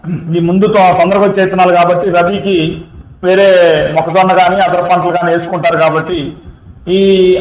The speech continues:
అపరాల పంటల్లో కందులు, ముఖ్యంగా కంది సాగు చేయడం అనేది ఈ మధ్య బాగా గణనీయంగా తగ్గిపోయింది.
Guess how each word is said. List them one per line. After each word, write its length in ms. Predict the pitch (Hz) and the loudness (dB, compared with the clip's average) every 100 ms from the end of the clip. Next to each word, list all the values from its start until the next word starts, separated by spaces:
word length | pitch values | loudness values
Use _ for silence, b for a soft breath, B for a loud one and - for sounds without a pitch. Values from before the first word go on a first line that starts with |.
| 180 | 0
అపరాల 440 | 180 220 226 220 | 0 2 2 2
పంటల్లో 400 | 208 202 196 208 | 0 0 0 0
కందులు, 400 | 220 180 202 226 | 0 0 0 0
ముఖ్యంగా 440 | 220 190 202 196 202 | -2 -2 0 0 0
కంది 300 | 196 180 208 | 0 -2 -2
సాగు 300 | 214 190 185 | 0 0 0
చేయడం 180 | 185 175 | 0 0
అనేది 240 | 180 180 | 0 0
ఈ 20 | |
మధ్య 280 | 170 165 185 | -2 0 0
బాగా 280 | 165 170 180 | 2 2 0
గణనీయంగా 460 | 165 185 196 185 180 | -2 -4 -2 -2 -2
తగ్గిపోయింది. 680 | 160 160 165 175 165 196 | -4 -6 -4 -4 -4 -8